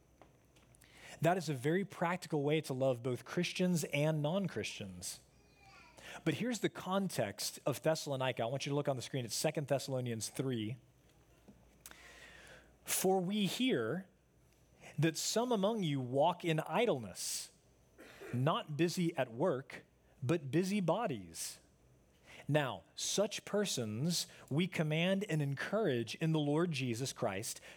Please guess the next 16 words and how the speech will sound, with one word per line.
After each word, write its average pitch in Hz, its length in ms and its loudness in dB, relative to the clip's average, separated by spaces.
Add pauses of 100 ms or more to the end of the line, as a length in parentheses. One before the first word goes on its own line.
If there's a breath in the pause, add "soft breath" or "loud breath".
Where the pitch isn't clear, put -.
to 151 100 0
do 151 220 2
their 214 140 4
work 165 280 0
quietly 135 720 2 (280 loud breath)
and 151 140 2
to - 180 0
earn 143 260 2
their 139 140 4
own 131 160 0
living." 113 480 0 (1800 loud breath)
So 185 160 4
friends, 175 280 2
that's 175 300 2
the 170 100 -2
context. 160 880 -2